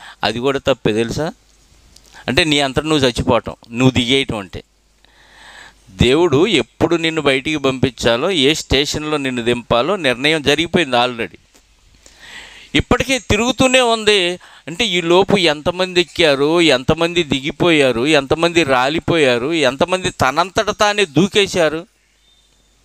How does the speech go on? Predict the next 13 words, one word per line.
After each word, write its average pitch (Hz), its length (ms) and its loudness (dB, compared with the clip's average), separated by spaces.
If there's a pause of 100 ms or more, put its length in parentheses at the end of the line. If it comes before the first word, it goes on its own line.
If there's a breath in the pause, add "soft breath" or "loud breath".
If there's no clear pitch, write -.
(420 loud breath)
వాళ్ళంతట 143 400 -2
వాళ్ళే 190 220 4
ఆత్మహత్యలు 170 540 -2
చేసుకున్న 165 340 -2
వాళ్ళు 131 160 4
ఉన్నారు 139 280 0
కదా. 95 240 -6 (1000 loud breath)
ఈ 214 60 4
భూగోళం 254 560 2
మాత్రం 247 360 2
ఇప్పటికి 208 480 0
రెండు 180 280 2
వేల 202 440 4